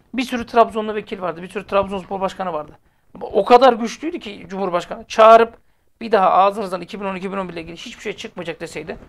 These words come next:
olaylar bu kadar büyümezdi ki. Ya madem Fenerbahçe'yi kurtar dedi.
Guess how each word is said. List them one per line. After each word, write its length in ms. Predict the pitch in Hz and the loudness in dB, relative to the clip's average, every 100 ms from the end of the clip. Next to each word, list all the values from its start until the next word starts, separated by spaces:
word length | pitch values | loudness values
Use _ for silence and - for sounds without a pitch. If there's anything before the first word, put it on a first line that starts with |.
| - - - | -20 -20 -8
olaylar 420 | 170 175 170 156 | -2 0 -2 -6
bu 40 | |
kadar 280 | 151 165 156 | -8 -8 -8
büyümezdi 420 | 160 170 262 233 | -10 -12 -14 -16
ki. 180 | 185 175 _ _ _ _ _ _ - | -20 -20 _ _ _ _ _ _ -10
Ya 80 | 147 | -4
madem 380 | 156 185 190 175 | 4 4 4 0
Fenerbahçe'yi 580 | 175 175 175 165 180 | -2 -2 -4 -6 -10
kurtar 360 | - 165 160 151 | -12 -10 -8 -10
dedi. 160 | 151 | -14